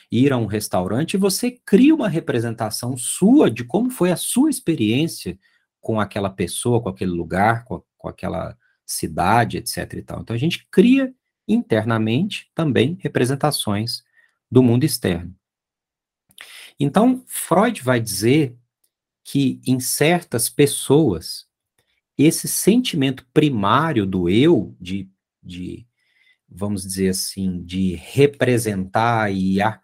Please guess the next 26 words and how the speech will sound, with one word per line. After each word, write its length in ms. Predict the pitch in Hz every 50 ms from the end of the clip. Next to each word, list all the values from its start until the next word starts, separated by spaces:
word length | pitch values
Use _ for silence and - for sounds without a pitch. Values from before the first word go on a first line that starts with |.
| _ _
capturar, 1000 | - 165 170 - - - _ 180 139 117 113 107 113 123 117 107 - - - _ _ _ _ _ _ _ _ _ _ _ _ _ _ _ _ _
é, 400 | - - 95 98 92 92 90 90 87
vivências 840 | 95 95 98 101 117 120 113 98 107 117 131 151 143 - - 101
do 100 | 95 107
mundo 180 | 104 104 101 98
externo 600 | 92 - - - - 98 98 92 92 95 92 82 -
dentro 540 | - 85 87 107 123 151 170 165 - 98
de 100 | 90 -
si, 440 | - - - - 151 180 202 190 - _ _ _ _ _ _ _ _ _ _ _ _ _ _ _ _ _ _ _ _
persistiu 1160 | - 233 254 247 - - - - 214 - - - - - - - 139 139 151 175 214 226 - _ _ _ _ _ _ _ _ _ _ _ _ _
ao 240 | - 143 160 175 165
lado 800 | 156 131 120 117 120 135 160 202 226 233 - 254 254 254 - _ _
do 140 | 113 117 123
sentimento 760 | 123 - - 139 139 131 - - 117 110 110 117 117 - 117
mais 440 | 110 113 127 151 185 214 196 - 170
estrito 640 | 143 - - - - - - 156 196 226 - - 160
e 20 |
individual 580 | 135 131 120 107 107 110 107 104 95 90 82 90
do 200 | 90 98 101 95
ego, 360 | 95 104 123 143 - - - _ _ _ _ _ _
do 200 | 92 92 87 87
eu, 300 | 90 101 127 180 214 208 _ _ _ _ _ _ _ _ _ _ _ _ _ _ _ _ _ _ _
onde 400 | - 160 160 190 214 214 196 220
nós 220 | 202 175 170 165 -
poderíamos, 600 | - - 170 156 160 139 127 131 143 147 139 127
então, 580 | 147 143 135 123 - 113 107 110 123 131 131